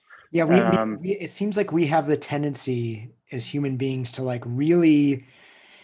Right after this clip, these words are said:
Speaker 1: we quickly create patterns and rhythms and habits, right? Because I think that
Speaker 2: Right.
Speaker 1: like,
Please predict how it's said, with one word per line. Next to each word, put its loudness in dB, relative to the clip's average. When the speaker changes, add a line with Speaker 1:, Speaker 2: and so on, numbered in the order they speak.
Speaker 1:
we -4
quickly 2
create 2
patterns 0
and -4
rhythms -2
and -6
habits, -6
right? -2
Because -2
I 0
think -4
that -2
Speaker 2:
Right. 2
Speaker 1:
like, -4